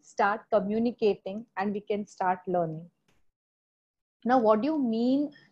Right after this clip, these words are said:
by an auditory experience? And this is something which I found was, uh, was one of the major functions which we as therapists have never ever thought about. So audition or hearing is an ability to receive sound.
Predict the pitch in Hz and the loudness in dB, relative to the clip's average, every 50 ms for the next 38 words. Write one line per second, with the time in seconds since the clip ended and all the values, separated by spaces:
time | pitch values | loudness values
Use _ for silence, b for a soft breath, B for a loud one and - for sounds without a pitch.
0 | _ _ - 220 220 233 233 - 190 190 196 208 208 - 226 254 240 220 208 - | _ _ 2 4 4 4 4 2 0 0 0 0 -2 -2 -2 -2 -2 -2 -6 -8
1 | - - - 233 208 196 202 180 175 180 - 208 214 214 247 - 320 320 - - | -10 -10 -8 -4 -2 0 0 0 -2 -2 -2 -2 -2 -2 -4 -4 -6 -6 -2 -2
2 | 262 240 240 226 262 262 262 277 277 - _ _ _ _ _ _ _ - - - | -2 -2 -2 -2 -2 -2 -2 -2 -4 -8 _ _ _ _ _ _ _ -4 0 0
3 | 269 - 269 - 247 214 208 233 254 277 262 269 254 247 262 262 254 - _ _ | 0 0 2 2 2 2 2 2 0 0 0 2 4 4 4 2 0 -4 _ _
4 | _ _ _ _ - 226 226 226 226 226 226 220 208 - - _ _ _ _ _ | _ _ _ _ 6 8 8 10 8 8 6 4 0 -4 -8 _ _ _ _ _
5 | _ _ _ - 247 254 269 254 262 254 277 320 302 320 359 302 247 226 214 220 | _ _ _ 4 6 6 6 6 6 4 4 2 0 0 2 2 2 2 0 2
6 | 202 294 330 349 - - 277 247 240 226 226 - 277 294 294 - - 277 269 - | 4 4 4 4 4 4 2 2 2 -2 -6 -6 -6 -6 -6 -6 -8 -10 -8 -6
7 | 240 247 254 269 285 269 - 240 226 226 226 - 262 262 - - 269 269 240 214 | -2 2 2 2 2 2 0 0 0 0 0 -2 -4 -4 -2 -2 -2 0 -2 -2
8 | 202 202 196 190 220 240 269 311 311 - _ _ _ _ _ _ - 214 214 226 | -2 -2 0 4 4 4 4 4 0 -6 _ _ _ _ _ _ 0 2 4 6
9 | 240 262 262 - - 233 220 233 233 - 214 180 180 165 170 170 - - - 247 | 4 4 2 0 4 4 4 4 4 2 -2 0 0 -2 -2 -4 -6 -4 0 2
10 | - - 226 214 214 277 311 302 - - 254 240 247 262 - - 220 220 208 202 | 6 6 6 6 6 4 0 0 -2 -2 -2 -2 -2 -4 -4 -2 -2 -2 -2 0
11 | 208 208 214 220 226 226 208 214 254 262 - _ _ _ _ _ - 233 233 220 | 0 2 4 4 6 4 4 2 0 -4 -10 _ _ _ _ _ -2 -2 0 2
12 | 269 269 277 269 - _ - 220 202 196 254 269 285 311 302 - - 247 233 247 | 2 2 0 -2 -6 _ -4 -4 0 2 4 4 4 2 0 -2 -4 -4 -4 -4
13 | 285 - _ _ - 277 277 240 240 220 220 - _ - 254 254 262 277 262 247 | -6 -8 _ _ -4 -2 0 0 -2 -4 -6 -8 _ -4 -2 0 0 0 -2 -4
14 | - - _ _ _ - - - 214 190 185 185 185 185 170 160 | -8 -16 _ _ _ -4 2 4 4 4 4 2 0 -4 -6 -8